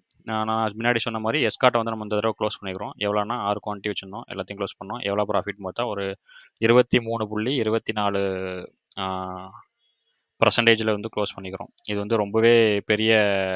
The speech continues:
அ, இதுன்னு தான் சொல்லணும். ரொம்ப நாளா வெயிட் பண்ணிக்கிட்டு இருந்தோம். ரொம்ப நாள் கழிச்சு ஒரு இருபதுக்கு மேல உள்ள மாதிரி ஒரு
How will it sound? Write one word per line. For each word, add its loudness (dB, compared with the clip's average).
அ, -4
இதுன்னு -6
தான் -8
சொல்லணும். -6
ரொம்ப 0
நாளா 10
வெயிட் 6
பண்ணிக்கிட்டு -2
இருந்தோம். -10
ரொம்ப 0
நாள் 8
கழிச்சு -2
ஒரு -2
இருபதுக்கு -2
மேல -2
உள்ள -4
மாதிரி -10
ஒரு -8